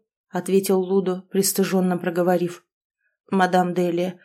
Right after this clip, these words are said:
она, как и кухарка, выполняет приказы только мсье Фрэнка и мсье Сефтона». «Знали и проигнорировали», подытожила вслух то, в чем была уверена.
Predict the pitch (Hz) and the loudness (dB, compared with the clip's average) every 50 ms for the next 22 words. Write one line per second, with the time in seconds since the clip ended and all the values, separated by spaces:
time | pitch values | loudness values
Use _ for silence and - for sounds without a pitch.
0 | _ _ _ _ _ _ - 214 214 208 208 214 214 214 214 214 208 208 - 214 | _ _ _ _ _ _ -2 0 2 2 2 2 2 2 2 0 -2 -2 -4 -4
1 | 208 208 220 208 - 214 202 - - 214 220 220 214 - 208 196 196 196 - - | -2 -2 -2 -2 -2 -6 -6 -2 0 2 2 0 0 0 2 2 2 0 -2 -2
2 | 196 208 202 202 196 196 185 190 190 190 190 190 - - 196 202 196 - 196 190 | -2 0 2 4 4 4 4 4 2 2 0 -2 -2 -2 -4 -2 0 2 2 2
3 | 190 190 196 202 196 - 190 185 185 - - 202 202 202 196 - - 190 196 190 | 2 2 -2 -4 0 -2 0 0 -2 -2 0 0 2 2 2 0 2 0 0 0
4 | 190 - 185 185 180 175 180 180 - 202 202 - - - 190 196 196 196 196 - | 0 -2 0 0 0 0 -2 -2 -2 -4 -4 -4 -4 -2 0 0 2 2 0 0
5 | 196 190 185 190 - 226 196 185 190 - 202 190 196 190 185 - _ _ _ _ | 0 0 -2 0 0 0 0 0 -2 -4 -2 -2 -2 -2 -4 -8 _ _ _ _
6 | _ _ _ _ _ _ _ - - - - - _ _ 202 185 - 214 220 233 | _ _ _ _ _ _ _ -20 -20 -20 -20 -20 _ _ -2 2 4 6 6 6
7 | 277 320 320 311 302 - - 240 226 - 202 233 233 226 - 214 208 208 196 175 | 6 6 4 2 2 0 -4 -6 -6 0 2 4 4 4 4 4 4 4 2 2
8 | 165 165 165 156 170 165 165 170 175 165 - _ _ _ _ - 175 160 180 170 | 2 0 0 0 0 -2 -2 -2 -4 -6 -12 _ _ _ _ -10 -4 -4 -4 -4
9 | 175 180 170 156 170 165 170 160 - - 165 165 156 - - _ _ _ _ _ | -2 -4 -4 -4 -4 -4 -4 -4 -6 -6 -6 -6 -8 -8 -14 _ _ _ _ _
10 | 208 220 233 233 - _ _ _ _ - - - - 190 185 175 180 190 208 226 | -4 -4 -4 -6 -10 _ _ _ _ -18 -14 -6 -4 -2 -2 0 0 0 2 2
11 | 233 208 165 170 165 160 160 160 156 147 | 2 0 0 -2 -4 -4 -6 -8 -12 -14